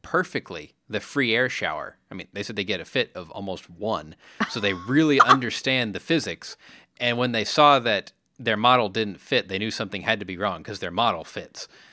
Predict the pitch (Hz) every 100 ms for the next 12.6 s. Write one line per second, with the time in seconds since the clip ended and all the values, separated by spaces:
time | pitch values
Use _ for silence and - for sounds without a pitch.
0 | _ _ _ _ - 233 - - - 110
1 | 104 92 90 - 269 - - 262 269 -
2 | 226 226 220 - 240 208 202 95 - 262
3 | 202 - - 131 208 202 156 - 104 95
4 | 90 92 - - 123 110 - 113 135 139
5 | 101 107 - - - 226 - 110 104 104
6 | - - - 107 95 92 _ 104 98 117
7 | - 92 - - 156 135 - 101 98 107
8 | - 135 143 143 95 82 87 - 95 92
9 | 139 101 92 95 90 87 95 98 98 127
10 | 175 139 123 90 - 120 123 - 113 104
11 | 95 95 98 98 92 85 95 95 92 -
12 | 92 87 87 82 82 -